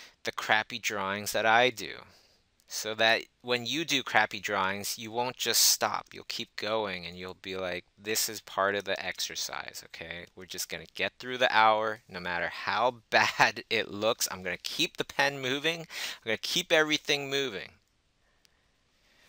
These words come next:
Okay. Um, let's go on to the next question here. What would you suggest to someone who wants to show his portfolio but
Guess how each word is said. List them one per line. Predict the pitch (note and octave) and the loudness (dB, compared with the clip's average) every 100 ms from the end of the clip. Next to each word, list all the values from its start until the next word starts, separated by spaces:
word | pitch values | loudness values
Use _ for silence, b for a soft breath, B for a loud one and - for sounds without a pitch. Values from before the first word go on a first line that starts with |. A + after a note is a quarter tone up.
| b b b _ _ _ _ _ _ _ _ - | b b b _ _ _ _ _ _ _ _ -8
Okay. | G2 - C#2 - _ _ _ _ _ _ _ _ B B B B B B B | -6 -4 -6 -8 _ _ _ _ _ _ _ _ B B B B B B B
Um, | G2 G2 F#2 F#2 | 2 2 2 -4
let's | A2+ - | -4 -4
go | B2 | -2
on | G#2+ G#2 | -2 -2
to | - F#2+ | -4 -4
the | F#2+ | -6
next | F#2+ F#2+ G2 - | -6 -4 -4 -4
question | - F#2 - F#2+ | -4 -4 -2 -4
here. | F2 G2+ G2 F#2+ F#2 F#2 F#2+ - _ | -10 -8 -4 -4 -4 -6 -10 -14 _
What | B2 C#3+ | -10 -8
would | C3+ | -6
you | B2+ | -2
suggest | - G#2+ G2+ F#2+ - | -2 -2 -4 -2 -2
to | |
someone | - G2+ F#2+ F#2 | -4 -4 -4 -8
who | - F#2 | -10 -14
wants | F#2 F#2 F#2+ - | -10 -8 -8 -8
to | - | -2
show | - - F#2 F2+ F2+ | -2 -2 -4 -6 -10
his | E2+ F2+ - | -12 -12 -12
portfolio | - F2+ - G#2 A2+ B2+ C3+ | -10 -12 -8 -6 -4 -4 -4
but | A#2 F#2+ | -4 -6